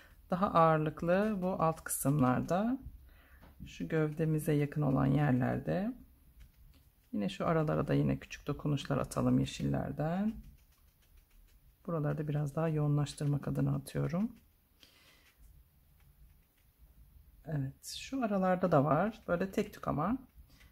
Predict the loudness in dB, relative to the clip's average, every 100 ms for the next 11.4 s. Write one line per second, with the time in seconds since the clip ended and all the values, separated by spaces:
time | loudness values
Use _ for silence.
0 | _ -20 -10 -8 -4 -4 -2 0 0 2
1 | 0 2 2 2 2 0 -2 0 2 2
2 | 0 -2 -6 -10 -8 -10 -8 -14 -20 -20
3 | -20 -14 0 2 2 0 -2 -2 -4 -8
4 | -12 -14 -16 -8 -4 0 0 0 0 -2
5 | -2 -4 -4 0 2 2 0 2 0 2
6 | 0 0 -4 -14 _ -20 -20 -20 -20 -20
7 | -20 -20 -6 -2 0 0 -4 -4 0 0
8 | 2 0 -2 -10 -20 _ _ _ _ _
9 | _ _ _ -20 -20 -20 -20 -20 _ _
10 | _ _ _ _ _ _ _ -20 -10 -4
11 | -2 -4 -10